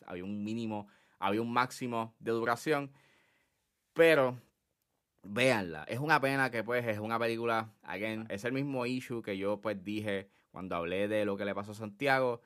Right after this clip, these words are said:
Es una pena que, pues, aquí es bien difícil, you know, tener un récord y, pues, preservar estas películas que tienen un valor histórico, por lo menos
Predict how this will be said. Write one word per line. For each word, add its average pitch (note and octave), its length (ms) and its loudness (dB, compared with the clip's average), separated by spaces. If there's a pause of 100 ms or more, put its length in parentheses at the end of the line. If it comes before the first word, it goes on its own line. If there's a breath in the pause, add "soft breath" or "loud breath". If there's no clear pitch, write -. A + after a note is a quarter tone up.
(140 soft breath)
Es E2 120 -12
una A2+ 240 -2
pena B2 320 -2
que, F#2 180 -8
pues, F2 180 -10
aquí E2+ 300 -12
es G2 100 -8
bien A2+ 160 -6
difícil, G#2+ 380 -8
you G2+ 100 -8
know, G2+ 160 -6
tener F#2 220 -10
un G2+ 140 -6
récord G2+ 500 -4
y, E2+ 280 -12
pues, - 200 -12
preservar E2+ 440 -10
estas G2+ 260 -8
películas G#2 480 -6
que - 180 -18
tienen D#2+ 200 -10
un A2 180 -8
valor G2+ 300 -2
histórico, G#2 520 -8
por D#2 140 -12
lo D2+ 80 -12
menos G#2 220 -8